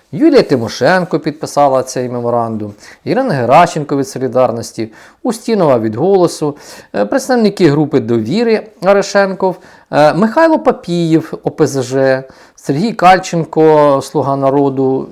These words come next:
Івана Климпуш-Цинцадзе, Андрій Парубій був. І інші депутати, я, в принципі, думаю, що вже всіх перераховувати не настільки важливо, вони дійсно представляли всі парламентські фракції і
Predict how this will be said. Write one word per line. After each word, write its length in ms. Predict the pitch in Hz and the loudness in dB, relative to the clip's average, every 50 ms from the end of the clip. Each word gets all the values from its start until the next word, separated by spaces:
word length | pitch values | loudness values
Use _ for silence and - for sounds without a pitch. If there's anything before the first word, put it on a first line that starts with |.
| 180 190 160 165 - - | -14 -14 -14 -14 -10 -8
Івана 360 | 226 240 220 208 185 165 151 | -6 -2 -2 0 2 0 0
Климпуш-Цинцадзе, 1040 | - - 156 143 139 160 147 - - 208 208 208 - 277 262 254 226 - 202 180 165 170 | 0 -2 -4 -4 -4 -4 -6 -6 -6 -6 -8 -4 0 2 4 4 4 2 2 2 2 2
Андрій 280 | 196 196 160 - 180 147 | 0 -2 0 -2 -2 -2
Парубій 580 | - - 123 123 123 117 131 208 240 247 240 | 0 0 0 0 -2 -2 -2 -2 -2 0 -2
був. 300 | 202 180 196 202 196 - - - - - - - - - - - - _ _ _ - | -2 -2 -2 -2 -4 -4 -8 -12 -20 -20 -20 -20 -20 -20 -20 -20 -20 _ _ _ -4
І 440 | 254 285 294 269 240 208 185 180 - - | 0 2 2 4 2 2 0 -2 -2 -2
інші 440 | 208 202 180 170 151 - - 147 127 | 0 2 2 2 0 -2 -4 -4 -2
депутати, 880 | 131 165 165 - 208 - 208 208 202 202 - 220 202 196 185 180 170 160 | -2 -2 -2 -2 0 2 4 4 4 2 2 2 2 2 4 2 2 0
я, 240 | 156 190 240 233 | 0 2 2 2
в 80 | 196 - | 2 2
принципі, 380 | - 180 170 147 - 151 160 151 | 0 -2 -2 -4 -4 -6 -6 -4
думаю, 300 | 147 151 147 147 143 143 | -2 -2 -2 -2 -2 -2
що 160 | - - 139 | -4 -6 -6
вже 280 | 120 139 135 127 123 | -4 0 0 2 2
всіх 460 | 120 117 110 110 - - - 139 - - | 0 -2 -6 -10 -8 -8 -8 -8 -6 -4
перераховувати 600 | 131 131 131 131 - 139 127 120 120 117 - 127 | -4 -4 -4 -4 -4 -4 -4 -4 -4 -4 -6 -6
не 60 | 131 | -8
настільки 340 | 139 135 - - 160 - 185 | -8 -10 -10 -12 -10 -6 -6
важливо, 460 | 208 208 - - 311 285 240 214 185 | -6 -4 -4 -4 -4 -2 0 0 0
вони 200 | 160 156 147 139 | 0 -2 -2 -4
дійсно 300 | 127 175 220 220 - 127 | -4 -6 -8 -6 -8 -8
представляли 580 | 107 107 107 - 110 113 147 160 156 151 143 - - - - - - - - _ _ _ | -8 -8 -8 -8 -6 -2 -2 -2 -2 -2 -4 -6 -10 -18 -20 -20 -20 -20 -20 _ _ _
всі 400 | - - - - 208 175 127 104 | -10 -8 -4 -2 0 0 0 -2
парламентські 680 | - - - 139 139 139 139 131 120 117 - - 156 | -4 -4 -2 0 2 2 2 2 0 -2 -6 -8 -10
фракції 800 | 151 - - 277 277 - - - - 190 180 170 160 160 - 156 | -6 -4 -2 0 0 -2 -4 -6 -6 -4 -4 -4 -4 -6 -6 -6
і 260 | 175 185 190 190 185 | -6 -4 -4 -4 -4